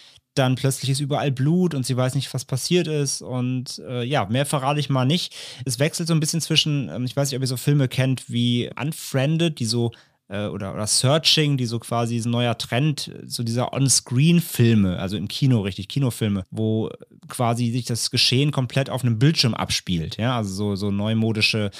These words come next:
Social Media oder in Skype gibt's das auch oft. Da wird quasi eine Story erzählt auf dem Bildschirm und so macht der F-, äh, dieser Kurzfilm das hier auch so ein bisschen. Man sieht halt wie oft ihren, einfach nur ihr Phone, also ihr S-, ihr Screen vom Phone, wie sie Nachrichten schreibt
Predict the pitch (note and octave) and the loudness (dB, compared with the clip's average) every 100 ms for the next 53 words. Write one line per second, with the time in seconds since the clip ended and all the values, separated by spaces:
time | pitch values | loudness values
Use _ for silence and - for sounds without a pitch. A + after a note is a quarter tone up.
0 | - - B2 - A2 A#2 B2+ A2+ A2+ A2 | -10 -2 0 2 4 4 4 4 2 2
1 | G#2+ G#2 G2+ - G#2 A#2 C3 - A2 A2 | 0 -2 -4 -2 0 2 2 -2 -4 -4
2 | G#2 - G#2+ - - - - A2+ A2 F2 | -6 -6 -6 -6 -10 -8 -2 0 0 -2
3 | G2+ B2 G#2+ - A#2 G#2+ A2+ - A#2+ D3+ | -2 -4 -4 -2 -2 -2 -2 -2 0 2
4 | D3+ F#2 - C3+ C3 - A#2+ D#3 - C3 | 2 0 -2 0 0 0 0 0 4 4
5 | A#2 C#3+ - G#2+ G2+ G2 B2+ D3+ D3 C3 | 6 4 2 0 0 0 2 2 0 -4
6 | A#2 - - B2 G#2 A#2+ B2 - C#3 C#3 | -4 -10 -4 -2 -2 -2 -2 -2 -2 -2
7 | B2 - - - E3 D3 - B2+ A2+ B2+ | -2 -2 -2 0 0 0 0 0 0 0
8 | A#2+ A#2 - - - - B2+ - A#2+ A#2+ | -2 -2 -12 -20 -14 -6 -6 -6 -2 0
9 | A2+ G#2+ A#2+ A2+ F2 - C#3+ E3+ F3 F3 | 0 -2 -2 -2 -2 -2 2 2 2 0
10 | A2 G2+ G#2+ - - A2+ - C3 A#2 A2 | -4 -4 -4 -6 -8 -8 -4 -4 -4 -4
11 | - C#3+ C#3 A2 A#2+ C3+ C3+ C3 B2 - | 0 2 2 0 -2 0 -2 -2 -2 0
12 | A#2+ A#2+ A#2+ | 2 0 -2